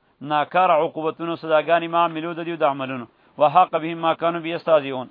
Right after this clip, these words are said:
او راګیر به کړي دوی لره هغه څیز چې دوی په هغې پسې ټوکې کولې، نو دوی ټوکې کولې د الله تعالی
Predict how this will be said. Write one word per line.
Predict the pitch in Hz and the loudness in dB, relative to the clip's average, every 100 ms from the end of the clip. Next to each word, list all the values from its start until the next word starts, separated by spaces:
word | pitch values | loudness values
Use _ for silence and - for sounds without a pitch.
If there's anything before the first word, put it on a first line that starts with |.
| - | 4
او | 147 | 6
راګیر | 156 151 185 | 6 4 -4
به | 170 | -4
کړي | 160 | -4
دوی | 165 175 | 0 6
لره | 170 | 6
هغه | 151 | 6
څیز | 147 175 | 2 -2
چې | - | -10
دوی | 170 | -8
په | 151 | 0
هغې | 160 170 | 0 0
پسې | 143 156 | -8 -10
ټوکې | 165 156 | -10 -8
کولې، | 165 175 170 151 _ _ _ - | -4 -4 -4 -8 _ _ _ -12
نو | 147 143 127 | -4 -2 -2
دوی | 131 196 175 | -2 -4 -2
ټوکې | 196 156 147 | -2 -4 0
کولې | 160 175 165 | 2 2 2
د | |
الله | 165 170 160 | 2 4 2
تعالی | 151 165 | 2 0